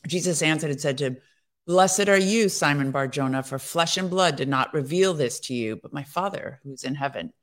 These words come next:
And I also say to you, you are Peter, and on this rock I will build my church, and the gate of Hades shall not prevail against it. And I will give you the keys of the kingdom of heaven, and whatever you bind on earth will be bound in heaven,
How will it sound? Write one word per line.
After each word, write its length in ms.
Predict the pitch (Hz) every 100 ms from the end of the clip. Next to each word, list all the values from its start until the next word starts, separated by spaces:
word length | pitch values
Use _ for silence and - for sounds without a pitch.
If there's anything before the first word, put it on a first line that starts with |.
| _ _ _
And 100 | 165 175
I 80 |
also 240 | 180 208 214
say 220 | - 170
to 80 | 151
you, 640 | 147 151 147 147 147 147 - _ _ _ _ _
you 220 | 147 151
are 100 | 143
Peter, 600 | 143 - 233 165 92 76 -
and 140 | - 143
on 120 | 160
this 200 | 175 -
rock 260 | 151 139 139
I 80 |
will 120 | 135 123
build 280 | 143 151
my 160 | 147 143
church, 420 | 143 - 120 113
and 100 | 131
the 40 | 135
gate 220 | 139 139
of 80 | 147
Hades 500 | - 170 151 131 127
shall 280 | - 147 160
not 220 | 160 151
prevail 380 | 143 139 131 127
against 440 | 120 113 117 -
it. 120 | 92 - _ _ _ _
And 100 | 170
I 40 | 175
will 80 |
give 200 | 160 208
you 80 | 233
the 100 | 214
keys 400 | - - 233 190
of 80 | 180
the 60 | 156
kingdom 400 | - 185 175 165
of 100 | 147
heaven, 320 | - 139 135
and 120 | 131
whatever 260 | 135 147 180
you 140 | 160
bind 440 | 131 147 151 196
on 140 | 202 196
earth 180 | 175 170
will 80 | 147
be 140 | 147
bound 400 | 123 135 151 160
in 120 | 156
heaven, 420 | 147 131 131 127